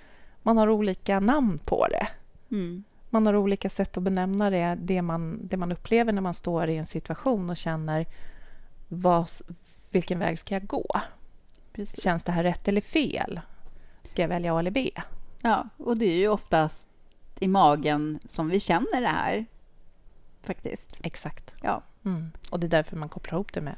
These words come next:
Speaker 1: magkänsla.
Speaker 2: Exakt.
Speaker 1: Mm.
Speaker 2: Jag tror att alla har, eh, många exempel från sina egna liv när man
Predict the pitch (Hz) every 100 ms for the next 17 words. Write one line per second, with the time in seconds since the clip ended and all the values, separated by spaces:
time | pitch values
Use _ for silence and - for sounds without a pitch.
0 | - 208 160 - 220 220 - - - -
1 | 202 - - - - - - - - 196
2 | 160 170 - - - - - - - -
3 | 185 175 - 170 170 - 165 156 175 185
4 | 165 165 156 147 156 170 160 151 151 151
5 | 160 - - - _ - 185 180 - -
6 | - _ - 180 180 170 190 180 175 170
7 | - 170 160 160 160 - 165 160 160 175
8 | 170 170 156 180 185 160 165 - 160 160
9 | 151 151 151